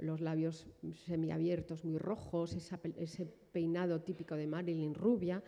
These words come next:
y la recorta a su gusto, y a partir de entonces todas las obras que hace Warhol las hace con esa selección que él hace de esa fotografía. Fue su acto creador, fue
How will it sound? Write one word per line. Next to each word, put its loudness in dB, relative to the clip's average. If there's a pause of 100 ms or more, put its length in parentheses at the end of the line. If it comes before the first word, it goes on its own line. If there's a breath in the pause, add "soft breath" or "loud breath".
(720 loud breath)
y 6
la 0
recorta 0
a -4
su -4
gusto, -2
y 2
a 0
partir 0
de 4
entonces 0
todas 4
las 0
obras 0
que -6
hace -4
Warhol -4
las -8
hace -4 (480 loud breath)
con -2
esa -2
selección 0 (320)
que 0
él 0
hace -4
de 0
esa -6
fotografía. -10
Fue -4 (300 loud breath)
su -2
acto -6 (240 loud breath)
creador, 0
fue -4